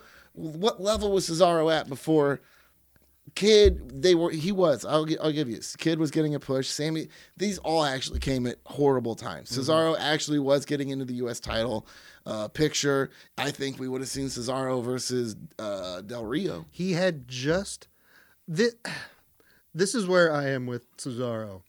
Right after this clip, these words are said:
Speaker 1: He had ju-
Speaker 2: I, I just found out that he was injured. Like, it, he has been,
Speaker 1: <laughs>
Speaker 2: I mean, like, before the show, when you told me.
Speaker 1: Yeah.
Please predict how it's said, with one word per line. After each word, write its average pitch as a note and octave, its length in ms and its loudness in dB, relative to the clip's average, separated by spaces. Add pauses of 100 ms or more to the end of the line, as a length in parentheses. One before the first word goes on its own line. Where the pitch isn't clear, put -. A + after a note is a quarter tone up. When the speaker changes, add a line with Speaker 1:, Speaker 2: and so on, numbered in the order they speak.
(480)
Speaker 1:
He B2 120 -2
had B2+ 100 0
ju- D3+ 80 2
Speaker 2:
I, F3+ 60 0 (920)
I G#3 140 4
just D3+ 460 -2
found D3+ 280 0
out C3+ 180 0
that A#2 120 -8
he A#2+ 100 -6
was A2 160 -10
injured. G#2 400 -10 (720)
Like, D#3+ 200 4
it, F3+ 280 2 (440)
he A3+ 160 4
has A3+ 180 6
been, G3+ 340 6 (800)
Speaker 1:
<laughs> - 800 -12
Speaker 2:
I A3 80 10
mean, C#4+ 200 4
like, G3 220 6
before G#3+ 320 4
the G#3+ 80 0
show, C#4+ 260 4
when E3 200 4
you A#3 120 2
told E4+ 280 4
me. A#2+ 260 2
Speaker 1:
Yeah. F#2 280 -2